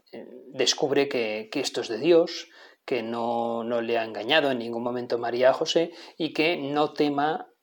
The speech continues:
tomar a María como esposa y al niño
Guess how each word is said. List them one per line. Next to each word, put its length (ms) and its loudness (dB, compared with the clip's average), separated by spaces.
tomar 380 2
a 320 2
María 380 0
como 160 -2
esposa 540 -4
y 160 -4
al 200 -4
niño 500 -4